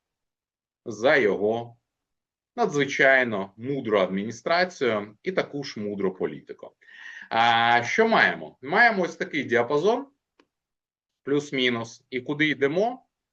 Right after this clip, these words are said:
Ну, зрозуміло, зараз три сімсот — це основний орієнтир, далі три вісімсот. Ну, три сімсот п'ятдесят як такий проміжний, а це нам дає, ха, цікаво,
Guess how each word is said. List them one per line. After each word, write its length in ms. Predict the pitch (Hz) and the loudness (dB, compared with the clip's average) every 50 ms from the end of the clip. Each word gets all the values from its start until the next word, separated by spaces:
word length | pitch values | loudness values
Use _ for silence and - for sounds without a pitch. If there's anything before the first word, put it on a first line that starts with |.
| _ _ _ _ _ - | _ _ _ _ _ -8
Ну, 100 | 180 175 | -6 -4
зрозуміло, 580 | 151 165 160 151 165 170 170 156 131 117 110 | 0 0 0 0 0 -2 0 2 2 2 4
зараз 340 | 110 127 127 107 113 - - | 4 4 4 4 4 2 -2
три 200 | - - 135 127 | -2 -4 -4 -4
сімсот — 540 | 123 - 131 120 113 - - 107 92 - - | -4 -6 -6 -6 -6 -2 -2 -2 -2 -2 -2
це 100 | - 107 | -2 -2
основний 500 | 101 101 - - 135 143 170 214 247 254 | -2 -2 -2 -4 -4 -4 -2 -2 -2 0
орієнтир, 500 | 233 196 180 170 - - 143 127 113 107 | 0 0 -2 -2 0 0 0 0 0 2
далі 260 | 120 123 120 110 98 | 2 2 4 2 0
три 220 | 98 - 113 110 | -2 -4 -6 -4
вісімсот. 640 | 107 113 110 - 143 147 147 - 220 233 262 262 - _ _ _ _ _ _ _ _ _ _ _ _ _ _ _ _ _ _ _ _ - | -4 -6 -6 -8 -10 -10 -6 -4 -4 -2 -2 -4 -8 _ _ _ _ _ _ _ _ _ _ _ _ _ _ _ _ _ _ _ _ -10
Ну, 80 | 98 | -10
три 180 | 92 - 135 120 | -8 -4 -6 -4
сімсот 400 | - 131 117 110 - 120 101 - | -4 -4 -6 -4 -2 -4 -4 -2
п'ятдесят 580 | 117 104 107 104 107 104 - 127 110 104 104 | -2 -2 0 0 -2 -2 0 2 2 2 4
як 160 | 107 104 101 - | 2 0 0 -2
такий 220 | 107 - 110 107 | -8 -8 -8 -10
проміжний, 680 | 95 - 113 104 107 107 107 104 101 107 104 101 107 - | -4 -2 -2 0 0 0 -4 -4 -4 -2 -2 -2 -2 -2
а 160 | - 117 117 | -2 -2 -2
це 400 | 117 - - - 196 214 233 247 | -2 -6 -6 0 0 2 2 0
нам 280 | 214 170 156 160 151 147 | 0 -2 -2 -2 -2 -2
дає, 500 | 135 131 127 135 147 170 190 214 220 190 - | -2 -2 0 0 0 0 0 -2 -2 -6 -6
ха, 360 | - - 143 123 113 110 101 | -2 0 0 2 2 0 -2
цікаво, 640 | - - 98 92 - 95 90 85 85 80 80 - | -4 -8 -10 -6 -2 -2 -2 0 -2 -6 -8 -12